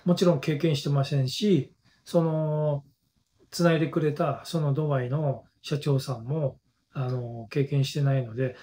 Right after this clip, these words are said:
そんな中でその企画を組んでいくのは、やっぱちょっと難しいなっていうのが、まあ、実際です。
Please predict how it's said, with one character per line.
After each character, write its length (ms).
そ 200
ん 80
な 100
中 240
で 120
そ 160
の 240
企 260
画 320
を 60
組 180
ん 40
で 60
い 60
く 60
の 140
は、 160
や 80
っ 40
ぱ 120
ち 80
ょ 40
っ 20
と 100
難 300
し 120
い 40
な 100
っ 100
て 100
い 60
う 80
の 140
が、 340
ま 640
あ、 20
実 300
際 100
で 100
す。 220